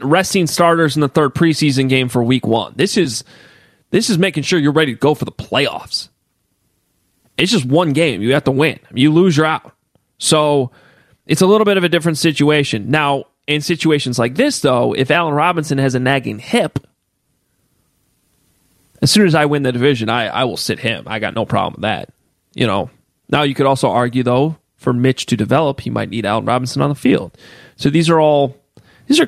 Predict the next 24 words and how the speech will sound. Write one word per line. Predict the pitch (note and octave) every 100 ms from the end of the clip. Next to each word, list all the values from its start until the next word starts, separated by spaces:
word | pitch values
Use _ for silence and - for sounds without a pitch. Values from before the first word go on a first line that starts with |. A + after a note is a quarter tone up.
| -
real | C#3+ D#3+ G3
conversations | F#3+ F#3 E3+ D3 E3 C3+ A#2+
that | A#2+
are | A#2+
gonna | C3
have | -
to | -
come | B2
up | C3+ -
here. | A2+ F#2+ -
And | C#3
I | C#3
do | B2+ D#3+ A3
think | - C#3
it's | B2 A2+
relevant | A#2+ C3+ C3 A#2+ A2
to | C3+
remember | B2 B2 C3+ A#2
what | A2 A#2
they | A#2
did | A#2 E3 C#3+
in | E2
the |
preseason | - A2+ G2+ A#2 F#2+ A2 G2